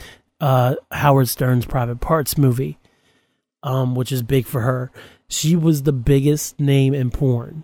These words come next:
Like, no matter where you went, like,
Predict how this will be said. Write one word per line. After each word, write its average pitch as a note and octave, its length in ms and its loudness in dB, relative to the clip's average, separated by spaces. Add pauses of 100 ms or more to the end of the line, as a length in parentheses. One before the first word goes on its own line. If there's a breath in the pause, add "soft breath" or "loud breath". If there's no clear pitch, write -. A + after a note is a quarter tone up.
(140)
Like, C3 400 -6 (580)
no C3+ 160 2
matter C3 380 4
where C3 120 6
you C3+ 160 4
went, C3 320 -2
like, B2 300 -8